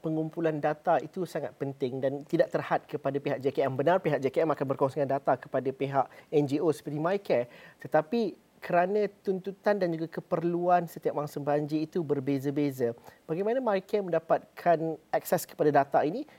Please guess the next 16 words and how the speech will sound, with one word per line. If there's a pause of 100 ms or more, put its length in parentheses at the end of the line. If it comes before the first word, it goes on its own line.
dan
adakah (320)
ada (100)
sukarelawan
sendiri
yang
turun
padang (320)
untuk
mendapatkan
maklumat
dan
juga
keperluan-keperluan
mereka
itu